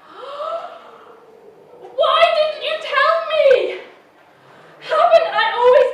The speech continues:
been a good mother to you? I mean, have I ever rejected anything you've ever done? Even when you got those indelible dyes to paint a tiger face on yourself and you had to go to school for a fortnight looking like a giant cat? And, and when you ordered the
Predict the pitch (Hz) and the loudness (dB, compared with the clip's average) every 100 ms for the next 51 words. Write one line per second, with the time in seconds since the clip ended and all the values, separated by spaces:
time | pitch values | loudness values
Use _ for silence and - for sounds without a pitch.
0 | 508 403 415 440 427 381 392 381 320 339 | -4 -6 -6 -6 -8 -8 -6 -2 -2 -4
1 | - 277 - 339 370 508 622 466 480 539 | -2 0 0 -4 -6 -4 -4 -6 -8 -10
2 | - 622 622 554 554 539 466 466 - - | -6 -2 -2 -2 -2 -4 -6 -8 0 0
3 | - 539 - - 831 679 698 539 403 - | 2 0 -2 -2 -2 -2 -2 -2 -4 -4
4 | 311 - - 285 269 - 453 554 571 415 | -4 -6 -6 -8 -10 -12 -10 -6 -6 -4
5 | 381 427 440 427 440 403 - - 392 403 | -6 -8 -4 -4 -4 -8 -12 -8 -2 -2
6 | 403 494 - - 381 466 427 - - - | -2 -4 -6 -4 -4 -2 -4 -4 -10 -18
7 | - 403 - 508 - - - - - - | -20 -20 -12 -12 -12 -16 -20 -12 -10 -8
8 | - 175 - - - - - - 453 453 | 0 2 4 2 -2 -6 -10 -6 -6 -4
9 | 427 403 - 466 539 - - - 403 605 | -4 -4 -2 0 0 -2 -4 -6 -6 -8
10 | - 508 587 - 480 494 - 415 605 622 | -6 -4 -4 -4 2 2 4 2 2 4
11 | - 403 - - 508 427 539 - - 494 | 4 0 -2 -2 -2 -2 -4 -2 0 0
12 | 403 - - - - - - - - _ | -2 -6 -6 -4 -4 -6 -12 -20 -20 _
13 | - - 440 427 - - 494 480 427 480 | -20 -8 -6 -4 -6 -6 -6 -4 4 4
14 | 508 - | 4 0